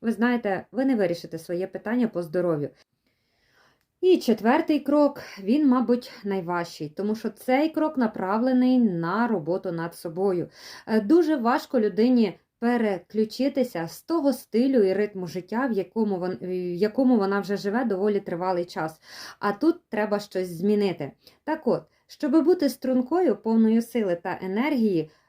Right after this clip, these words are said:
в першу чергу змініть, е, свій день. Почніть його не так, як ви його починали вчора. Якщо ви чистили зуби, е, правою рукою, попробуйте їх почистити лівою.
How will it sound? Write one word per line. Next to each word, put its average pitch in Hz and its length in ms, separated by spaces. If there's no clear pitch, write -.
в 170 140
першу 269 420
чергу 175 500
змініть, 214 760
е, 175 260
свій 202 480
день. 165 360
Почніть 277 520
його 208 260
не 196 120
так, 262 300
як 175 180
ви 185 140
його 170 180
починали 180 680
вчора. 175 320
Якщо 220 300
ви 339 100
чистили 220 720
зуби, 185 500
е, 160 120
правою 269 420
рукою, 165 380
попробуйте 233 460
їх 175 120
почистити 170 560
лівою. 175 360